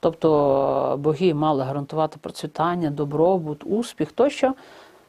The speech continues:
Натомість вони залежали і від людей, від сповнення ритуалів, від принесення жертв, від вшанування, від жител і багато інших моментів. Тут ми можемо з вами побачити,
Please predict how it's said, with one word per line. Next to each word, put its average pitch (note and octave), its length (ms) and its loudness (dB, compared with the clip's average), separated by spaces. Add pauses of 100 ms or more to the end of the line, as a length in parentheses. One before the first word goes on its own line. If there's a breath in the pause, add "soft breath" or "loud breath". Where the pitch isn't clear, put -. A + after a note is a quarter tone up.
(140)
Натомість C#3+ 580 0
вони B2+ 200 0
залежали C#3 560 0
і F#3 120 -2
від G3 120 0
людей, A3+ 380 4
від B2 100 -8
сповнення C3 460 -2
ритуалів, D3+ 520 0
від B2+ 100 -10
принесення C3 580 -4
жертв, F#3 400 2
від B2+ 80 -6
вшанування, D3 680 -2
від B2+ 180 -6
жител D3 440 2 (560 loud breath)
і D#3 180 4
багато D#3+ 400 2
інших F3 400 -2
моментів. G3 480 0 (800 soft breath)
Тут C4 200 0
ми C4+ 100 6
можемо A#3 280 4
з G#3+ 40 0
вами A3 240 2
побачити, G3+ 920 0